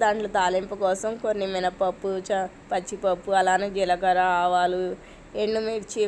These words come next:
వెల్లుల్లి, కొంచెం ఇంగువ. ఇంగువ వేస్తే చాలా టేస్ట్ ఉంటది. పోపు వచ్చేసి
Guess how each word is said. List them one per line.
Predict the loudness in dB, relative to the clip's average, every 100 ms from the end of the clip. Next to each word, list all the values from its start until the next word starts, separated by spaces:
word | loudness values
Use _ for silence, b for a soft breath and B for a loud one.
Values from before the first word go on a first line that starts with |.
| 2
వెల్లుల్లి, | 2 2 0 0 -2 0
కొంచెం | -2 0 -2 -2
ఇంగువ. | 0 4 6 4
ఇంగువ | 2 4 6 6
వేస్తే | 4 -2 2
చాలా | 4 4 0
టేస్ట్ | -4 -4 -6
ఉంటది. | -4 -4 -4 -6 -8 -18 -20 -20 -20 B -12 -2
పోపు | 0 2
వచ్చేసి | 0 0 -6 -6 -6